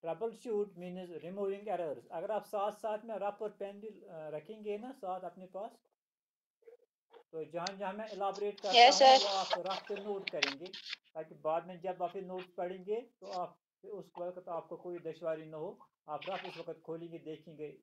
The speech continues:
Speaker 1: इन words का मीनिंग क्या था। Okay, easy to troubleshoot। Troubleshoot means removing errors, removing er-, errors।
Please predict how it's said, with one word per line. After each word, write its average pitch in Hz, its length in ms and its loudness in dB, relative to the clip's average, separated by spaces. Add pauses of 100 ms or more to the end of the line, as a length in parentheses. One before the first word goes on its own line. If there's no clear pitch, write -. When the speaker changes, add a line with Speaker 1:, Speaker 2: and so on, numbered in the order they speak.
Speaker 1:
इन 147 160 -16
words 135 240 -10
का 143 120 -10
मीनिंग 139 340 -14
क्या 127 140 -6
था। - 220 -20 (1300)
Okay, 143 260 -12 (840)
easy 226 360 -8
to 247 140 -12
troubleshoot। 214 560 -2
Troubleshoot 220 840 -6
means 196 480 -8
removing 202 520 -4 (140)
errors, 170 320 -2 (1400)
removing 175 480 -8
er-, 190 400 -4
errors। 127 260 -4